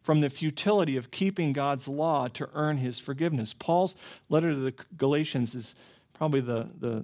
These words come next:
the text to go to on this. And he makes clear that God's law had an interesting purpose it wasn't just to reveal God's character and his requirements,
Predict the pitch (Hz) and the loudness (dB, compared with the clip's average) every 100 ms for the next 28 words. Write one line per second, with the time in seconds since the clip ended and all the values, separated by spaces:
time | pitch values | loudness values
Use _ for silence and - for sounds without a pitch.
0 | - 123 - - 165 - - - 131 117 | -8 -12 -6 -4 -4 -6 -12 -6 0 4
1 | 147 156 127 110 107 107 110 120 - - | 2 2 -2 -2 -2 -2 -4 -8 -12 -16
2 | _ _ _ _ _ _ _ _ _ _ | _ _ _ _ _ _ _ _ _ _
3 | _ _ _ _ _ - 131 214 240 143 | _ _ _ _ _ 2 4 6 4 0
4 | - - 139 135 131 131 127 151 196 156 | -4 0 4 4 2 -2 0 2 0 -2
5 | 135 123 117 127 131 151 123 117 - 175 | -2 0 2 0 -2 -2 -2 -4 2 2
6 | 175 147 143 120 117 156 135 110 107 - | 2 -2 0 -2 0 -2 -2 -4 -4 -6
7 | - _ _ _ _ _ _ _ - 202 | -10 _ _ _ _ _ _ _ -2 2
8 | 208 165 175 - 147 131 131 147 139 135 | 2 2 0 0 2 2 2 0 2 0
9 | 123 - - 147 143 - 123 117 113 117 | -2 -6 0 2 2 0 -2 0 -2 -6
10 | 110 - 165 180 127 107 104 | -8 -6 -2 0 -2 -4 -8